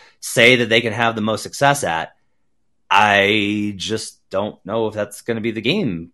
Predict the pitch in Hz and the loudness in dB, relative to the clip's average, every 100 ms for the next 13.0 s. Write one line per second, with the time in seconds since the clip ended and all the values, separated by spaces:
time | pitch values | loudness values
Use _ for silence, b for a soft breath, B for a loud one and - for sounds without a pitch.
0 | _ - 76 71 62 57 - _ _ 92 | _ -12 -12 -12 -14 -16 -20 _ _ -16
1 | 87 80 85 87 - 92 90 90 95 92 | -12 -8 -6 -6 -6 -6 -6 -6 -4 -4
2 | 95 90 95 92 90 90 107 110 110 107 | -4 -8 -8 -8 -8 -8 -2 0 0 -2
3 | 101 B B B - 120 127 123 110 123 | -6 B B B -4 6 8 8 8 8
4 | 127 117 107 107 101 104 113 110 107 92 | 8 4 0 2 2 2 -2 -2 0 -2
5 | 87 117 101 92 - 131 160 175 151 156 | -2 -2 -2 -4 2 4 4 4 4 4
6 | 180 85 - 80 80 78 82 - 107 127 | 2 -2 -4 -8 -8 -10 -12 -4 -2 0
7 | 135 123 117 104 95 110 117 113 117 110 | 0 0 2 -2 -2 4 4 6 2 0
8 | - 104 - 110 120 110 95 - 101 98 | -4 -8 0 2 4 4 0 0 -2 0
9 | 98 90 _ _ _ _ 104 107 107 107 | -4 -8 _ _ _ _ -2 -2 0 -2
10 | 104 107 101 101 104 107 101 92 92 85 | 0 2 2 2 -2 -2 -4 -8 -12 -14
11 | _ _ _ _ - 98 113 - 95 - | _ _ _ _ -12 -6 -6 -4 -8 0
12 | 135 104 - 78 82 220 98 - 131 | 2 2 -2 -6 0 0 0 -2 -6